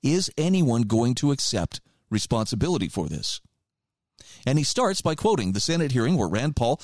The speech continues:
said plainly to Anthony Fauci what everybody knows and is the most easily documented fact in the U S experience of the pandemic. "You are the one responsible. You are the architect. You are the lead architect for the response from the government."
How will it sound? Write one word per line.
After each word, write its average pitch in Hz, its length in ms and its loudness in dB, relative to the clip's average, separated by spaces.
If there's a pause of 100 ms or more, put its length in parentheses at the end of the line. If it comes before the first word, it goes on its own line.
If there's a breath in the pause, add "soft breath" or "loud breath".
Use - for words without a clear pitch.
said 143 320 -4
plainly 160 540 0
to 123 160 0
Anthony 165 300 -2
Fauci 113 460 -2 (200 loud breath)
what 95 120 0
everybody 160 380 2
knows 131 340 4
and 131 100 0
is 117 100 -2
the 117 80 0
most 113 200 0
easily 127 320 -2
documented 131 600 0
fact 110 340 -4
in 120 80 0
the 123 100 2
U 95 160 0
S 104 140 -2
experience 120 600 0
of 101 80 -2
the 98 60 -2
pandemic. 104 680 -2 (800 soft breath)
"You 196 340 2
are 180 120 2
the 170 100 2
one 160 180 2
responsible. 147 640 0
You 143 320 0
are 170 120 2
the 170 120 0
architect. 123 560 -2 (220 loud breath)
You 139 240 2
are 156 80 4
the 127 140 0
lead 190 400 0
architect 156 580 -2 (220 soft breath)
for 185 320 2
the 190 80 2
response 117 520 0
from 117 200 0
the 110 80 2
government." 101 480 -4